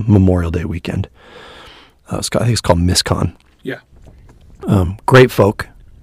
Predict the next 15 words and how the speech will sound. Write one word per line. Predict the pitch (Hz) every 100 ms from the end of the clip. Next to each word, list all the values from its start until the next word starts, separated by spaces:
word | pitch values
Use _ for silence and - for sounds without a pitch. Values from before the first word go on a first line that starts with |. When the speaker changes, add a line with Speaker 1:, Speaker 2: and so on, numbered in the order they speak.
| -
Speaker 1:
absolutely | 120 120 - 113 107 104
great | - 90
folk. | 107 90
I |
love | 85 85 95 107 110
that | 104 98
convention. | - 90 90 90 98
I |
haven't | 107 104
been | 82 101
for | -
a | 82
few | - 90
years. | 82 85 - - _ - - _ -
A | 113 104 95